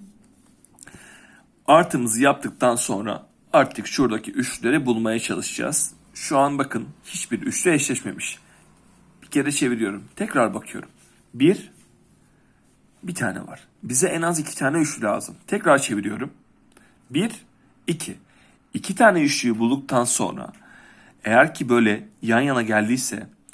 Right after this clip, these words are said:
karşımıza alıyoruz. Sağ tarafta olan taraf, sol tarafta olmayan tarafı tutuyoruz ve hamlemizi yapıyoruz. Yukarı, sol, aşağı, sol, yukarı, sol, sol, aşağı, sol yapıyoruz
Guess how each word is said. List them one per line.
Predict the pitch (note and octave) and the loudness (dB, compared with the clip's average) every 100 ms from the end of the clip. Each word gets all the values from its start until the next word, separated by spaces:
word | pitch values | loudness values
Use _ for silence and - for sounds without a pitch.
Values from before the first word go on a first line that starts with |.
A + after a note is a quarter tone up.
| - _ _ | -20 _ _
karşımıza | - D3 D3 G#2 G2+ | 2 2 2 -4 -4
alıyoruz. | G#2 A2 G#2 A#2 - - _ _ _ | -2 -2 -2 -4 -8 -14 _ _ _
Sağ | - D#3+ F3 | 0 6 6
tarafta | F3 A2+ G#2+ G2 | 6 0 -2 -4
olan | A2 B2+ | -2 -2
taraf, | C#3+ C3+ C#3 - _ - | 0 -2 -2 -6 _ -6
sol | - D3+ | 0 0
tarafta | D3+ G#2+ - G2+ | 0 -6 -6 -6
olmayan | B2 D3+ D3 | -2 0 -2
tarafı | C#3+ A2 - - | -2 -6 -8 -12
tutuyoruz | - - D3 D3 D3 - - - _ - | -8 0 2 2 -2 -6 -14 -20 _ -10
ve | A2 | -4
hamlemizi | D3+ D3 A#2+ B2 C3 | 0 0 0 2 0
yapıyoruz. | A#2 - - - - _ - | 0 -4 -6 -8 -10 _ -10
Yukarı, | A#2+ - C#3+ D#3+ E3+ | -6 -2 0 0 -2
sol, | - - A2 A2 G#2+ - _ _ _ - | -2 0 0 -2 -8 -14 _ _ _ -2
aşağı, | A#2+ - A#2+ A2+ B2+ | -2 0 0 0 0
sol, | - G2+ G#2 - - _ _ _ - | 0 -2 -6 -10 -16 _ _ _ -18
yukarı, | - B2+ C#3 D#3+ | -8 -2 0 0
sol, | - C3 C#3 F3 - | 0 0 0 0 0
sol, | - - G#2+ - _ - - | 0 0 -2 -8 _ -8 -2
aşağı, | A2 - D3+ F3 | -2 0 -2 0
sol | - B2 A#2 | 0 0 -2
yapıyoruz | F#2 - G2+ D3+ - | -4 -8 -6 -4 -4